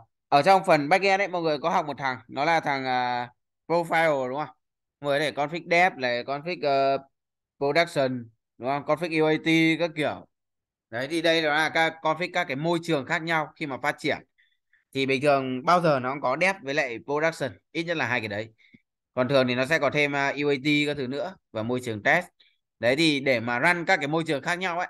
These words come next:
giống, cũng giống như kiểu thằng backend thôi. Thì nó sẽ có một thằng gọi là N V C M D để nó hỗ trợ. Đấy, thì đầu tiên mọi người, chắc là mọi người cũng sẽ phải, à, cài cái thằng, à, môi trường này.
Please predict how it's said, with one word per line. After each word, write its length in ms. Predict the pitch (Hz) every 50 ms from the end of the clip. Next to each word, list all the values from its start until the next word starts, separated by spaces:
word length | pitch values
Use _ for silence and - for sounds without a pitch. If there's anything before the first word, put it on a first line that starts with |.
| _ _ _
giống, 320 | 127 131 139 139 147 -
cũng 140 | _ 202 214
giống 140 | 180 160 156
như 80 | 180 180
kiểu 140 | 160 131
thằng 100 | 110 120
backend 300 | 120 147 156 156 156 151
thôi. 120 | 156 156 151 - _ _ _ _ _ _ _ _ _
Thì 340 | - 143 139 135 135 131 127
nó 140 | 123 127 139
sẽ 120 | 165 185
có 80 | 156 156
một 140 | 160 160 -
thằng 200 | 165 143 127 110 113 120
gọi 180 | 127 135 131
là 240 | 123 127 123 - - _ 143 147 151 151
N 60 | 143 139 131 120 113
V 60 | 139 147 139 127 131 _ _ -
C 20 | - 151 147
M 80 | 143 135 123 117
D 0 |
để 300 | 131 139 139 135 117 101
nó 120 | 92 101 107
hỗ 160 | 131 143 139
trợ. 180 | 135 180 143 - - - _ _ _ _ _ _ _ _ _ _ _ _ _
Đấy, 180 | - 98 110 131
thì 120 | 147 156
đầu 160 | 147 143 143 143
tiên 160 | 156 156 156
mọi 100 | 156 147
người, 180 | 139 139 131 127
chắc 140 | 131 165 165
là 60 | 156
mọi 120 | 139 135
người 140 | 131 127 127
cũng 140 | 127 143 147
sẽ 140 | 165 156 156
phải, 220 | 156 131 110 101
à, 240 | 101 107 107 107 107 107 110 113 _ _ _ _ _ _ _ _ _ _ _ _ _ _ _ _ _ _ _ _
cài 300 | - 127 123 120 123 120
cái 200 | 117 120 123 135
thằng, 220 | 151 151 143 135 123
à, 220 | 120 117 117 117
môi 180 | 117 123 139 135
trường 160 | 135 120 117
này. 240 | 120 117 107 -